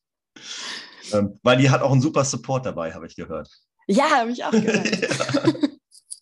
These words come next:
Speaker 1: Ja. Ähm, aber kommen wir nochmal auf die Tätigkeit als Co-Songwriter zu sprechen, weil in
Speaker 2: Mhm.
Speaker 1: dieser Tätigkeit hast du auch eine goldene Schallplatte einheimsen können.
Speaker 2: Ja,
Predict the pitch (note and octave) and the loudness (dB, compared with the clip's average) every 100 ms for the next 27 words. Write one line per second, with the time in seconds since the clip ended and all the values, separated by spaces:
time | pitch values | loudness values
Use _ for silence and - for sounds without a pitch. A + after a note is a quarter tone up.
0 | - - - - - - _ _ _ _ | -18 -12 -10 -10 -14 -18 _ _ _ _
1 | - - B2 B2+ C3 - - - A#2 A#2 | -4 2 4 6 4 2 -6 -4 0 2
2 | B2 A#2+ - - C#3+ D#3+ D3 C3+ C3 B2+ | 2 2 -4 -2 0 2 2 2 0 0
3 | B2+ B2 A#2 A2 C3 B2+ - - G#2 - | -2 -2 0 -2 -4 -8 -8 -6 -6 -6
4 | G2 - - A#2+ A2+ - - G2+ F#2+ F2 | -10 -10 -6 -4 -4 -6 -6 -6 -6 -8
5 | E2+ F2 E2+ F#2+ - - F2+ B2+ B2 B2 | -8 -10 -14 -16 -14 -10 -6 -2 0 -2
6 | F#2 F#2+ A2+ - - G3+ - C3+ C3+ - | -2 0 2 4 4 0 0 -2 -2 -4
7 | A#2+ B2+ A#2 A2+ A2+ G#2 G#2+ G#2 F#2 G#2+ | -4 -4 -6 -4 -4 -4 -6 -8 -6 -6
8 | G#2+ A2 - B2 C#3 - D2 - - D#2+ | -6 -6 -6 -8 -8 -12 -14 -12 -8 -8
9 | D#2+ D#2 D2+ D#2 D#2 C#2+ - C#2 C2+ - | -8 -8 -10 -12 -20 -18 -12 -10 -10 -14
10 | - _ _ _ E3+ G3+ A#3+ A#3+ D#3+ | -18 _ _ _ 0 2 2 0 -2